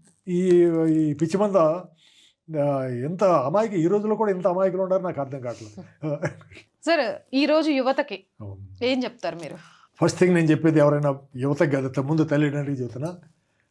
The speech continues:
Speaker 1: మీ పిల్లల్ని ప్రతిరోజు కనీసం ఒక గంట ఇంటి పనులు, పొలం పనులు, వృత్తి పనులు చేస్తారు.
Speaker 2: హ్మ్.
Speaker 1: మినిమం వన్
Speaker 2: హ్మ్.
Speaker 1: అవర్.
Speaker 2: హ్మ్.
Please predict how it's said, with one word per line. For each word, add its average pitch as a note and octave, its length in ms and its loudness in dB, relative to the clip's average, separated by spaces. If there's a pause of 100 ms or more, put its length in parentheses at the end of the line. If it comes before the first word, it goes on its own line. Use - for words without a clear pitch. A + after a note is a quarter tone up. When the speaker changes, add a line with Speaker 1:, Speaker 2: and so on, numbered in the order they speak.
(120)
Speaker 1:
మీ C#3 120 0
పిల్లల్ని D#3+ 360 4
ప్రతిరోజు D#3 920 0 (800)
కనీసం D#3 340 2
ఒక C#3 320 0
గంట D3 220 -2
ఇంటి D3 280 0
పనులు, D#3 300 0 (140)
పొలం C#3 180 0
పనులు, C#3+ 280 -2
వృత్తి C#3 320 -4
పనులు C3+ 260 -4
చేస్తారు. A2+ 380 -8 (580)
Speaker 2:
హ్మ్. D#3+ 180 -10 (340)
Speaker 1:
మినిమం D#3 280 2 (320)
వన్ C#3 160 -2
Speaker 2:
హ్మ్. C#3 100 -2
Speaker 1:
అవర్. G#2+ 100 -8 (400)
Speaker 2:
హ్మ్. F#3 120 -10